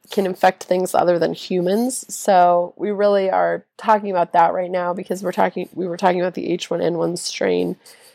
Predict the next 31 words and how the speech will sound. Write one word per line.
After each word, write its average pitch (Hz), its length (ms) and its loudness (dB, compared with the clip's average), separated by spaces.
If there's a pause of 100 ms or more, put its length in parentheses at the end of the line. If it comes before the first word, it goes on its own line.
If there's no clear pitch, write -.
(200)
that, 175 480 4 (160)
uh, - 320 0 (200)
kind 185 220 0
of 175 80 0
stole 202 300 4
some 185 260 0
pieces 185 540 -6
from - 340 -6
a - 180 -8 (440)
pig 233 300 0
version 208 420 2
of 190 220 -2
the 190 80 -4
flu 185 360 -4
virus 175 640 2
and 180 360 -6
a - 180 -6 (100)
bird 202 340 4
version 196 360 0
of 185 140 -4
the 180 100 -2
flu 175 240 -4
virus. 180 500 -4 (580)
Um, 170 380 0 (140)
it 180 100 0
was 175 160 0
also 175 260 2
able 170 220 0
to 170 60 2
affect 180 400 -2
humans. 180 640 -2